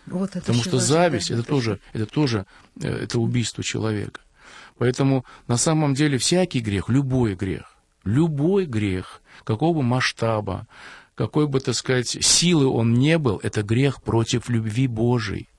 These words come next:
Speaker 2: Если мы обидели человека, а Бог любит свое творение, любого человека, любой дорог ему, без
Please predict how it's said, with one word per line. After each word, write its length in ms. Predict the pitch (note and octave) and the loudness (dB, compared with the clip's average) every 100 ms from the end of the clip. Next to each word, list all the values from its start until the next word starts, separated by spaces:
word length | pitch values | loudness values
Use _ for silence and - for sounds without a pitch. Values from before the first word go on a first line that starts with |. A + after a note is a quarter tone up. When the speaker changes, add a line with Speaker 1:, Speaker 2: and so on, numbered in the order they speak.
| - - - - - | -20 -20 -20 -20 -4
Speaker 2:
Если 260 | A#2 A#2 C#3 | -2 2 2
мы 180 | C#3 C3+ | 2 2
обидели 420 | C3+ D3 C3+ C3+ | 2 0 0 0
человека, 680 | - C3+ C3+ D3+ D3 - - - - | 2 2 2 2 0 -4 -12 -18 -8
а 80 | A2+ | -4
Бог 280 | B2 D3+ B2+ | 0 -2 0
любит 240 | B2 A2 | -4 -4
свое 260 | - A2+ A2 | -2 -2 -2
творение, 400 | A2 A2 G#2 G2 - - C#3+ | -2 -2 -2 -4 -10 -10 -2
любого 500 | F3+ D3+ B2+ G#2+ G2+ | -2 2 2 0 -2
человека, 380 | A2 G#2 G#2 | -2 -2 0
любой 300 | A2+ A#2+ B2+ | -2 0 0
дорог 380 | A2 G#2 G2+ G2+ | 0 -2 -4 -6
ему, 280 | F#2+ G#2 B2 - - - - | -6 -8 -10 -18 -20 -20 -8
без 460 | B2+ B2+ D3+ C#3+ | -2 2 2 0